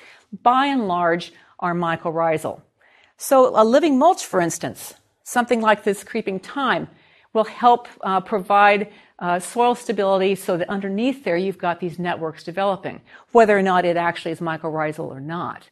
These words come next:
Um, mycorrhizal species, woody plants in particular, you know, most trees and shrubs are probably going to be mycorrhizal. Um, they're the ones that are gonna benefit the most,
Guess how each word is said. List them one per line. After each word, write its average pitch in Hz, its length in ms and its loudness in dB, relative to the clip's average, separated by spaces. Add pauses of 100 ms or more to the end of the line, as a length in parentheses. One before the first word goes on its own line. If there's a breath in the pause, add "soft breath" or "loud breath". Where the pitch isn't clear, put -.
(760)
Um, 220 380 2 (160)
mycorrhizal 233 600 4
species, 185 460 -4
woody 220 280 -2
plants - 600 -8
in 202 140 -6
particular, 196 840 -4
you 185 80 -8
know, 170 200 -6
most 196 400 -4
trees 262 220 -4
and 269 100 -2
shrubs 196 680 0
are 190 140 2
probably 233 380 2
going 196 200 -6
to 185 40 -6
be 180 100 -6
mycorrhizal. 165 840 -6 (500 soft breath)
Um, 175 520 -4
they're 202 240 2
the 226 80 0
ones 190 300 -2
that 180 80 -6
are 170 40 -6
gonna 170 140 -4
benefit 185 480 -4
the 175 60 -6
most, 180 520 -4